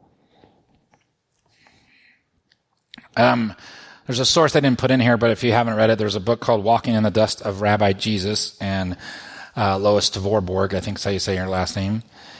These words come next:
And chapter seven is twenty-six minutes if you listen to it like I did multiple times. Um, but I would highly encourage you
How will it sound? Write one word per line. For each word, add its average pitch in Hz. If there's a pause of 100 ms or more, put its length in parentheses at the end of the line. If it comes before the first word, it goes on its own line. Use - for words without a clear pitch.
And 107
chapter 151
seven 107 (460)
is 107
twenty-six 123
minutes 117
if 110
you 107
listen 113
to 113
it 117
like 95
I 110
did 104
multiple 101
times. 107 (640)
Um, 98 (340)
but 120
I 131
would 120
highly 127
encourage 107
you 95